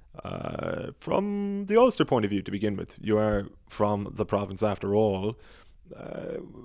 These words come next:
how do you think Dan McFarland will be approaching this game, considering what we've seen of these two teams in recent years, where Ulster have actually posed more questions or, or posed more challenges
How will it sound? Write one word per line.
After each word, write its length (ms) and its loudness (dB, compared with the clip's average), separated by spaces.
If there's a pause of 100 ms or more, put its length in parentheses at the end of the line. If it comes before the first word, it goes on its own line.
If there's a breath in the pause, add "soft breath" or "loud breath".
how 100 -2
do 100 -2
you 60 -2
think 180 2
Dan 140 4
McFarland 420 2
will 80 2
be 140 4
approaching 400 4
this 100 0
game, 500 2 (540)
considering 560 6
what 140 4
we've 120 -2
seen 240 2
of 120 2
these 180 4
two 140 0
teams 320 2
in 100 -2
recent 320 0
years, 220 0
where 140 4
Ulster 260 8
have 100 4
actually 300 0
posed 380 4
more 420 2 (560 loud breath)
questions 640 2
or, 260 4 (100)
or 100 0
posed 300 6
more 160 0
challenges 640 2